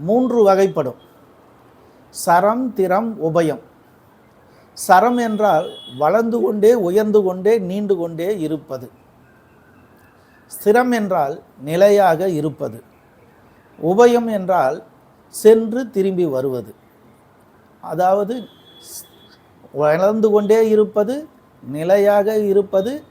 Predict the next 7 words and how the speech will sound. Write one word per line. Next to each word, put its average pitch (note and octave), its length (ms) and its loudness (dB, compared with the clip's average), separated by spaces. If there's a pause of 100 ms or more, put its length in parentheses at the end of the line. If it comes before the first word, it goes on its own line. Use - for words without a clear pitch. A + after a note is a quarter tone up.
(400)
நிலையற்றது D#3+ 680 0 (460)
என்று G#3+ 380 -2 (280)
இந்த F#3 240 -6
சரம், F#3 420 -4
திறம், F#3 380 -6
உபயம் D#3+ 360 -6 (1300)
நமக்கு F#3 380 -4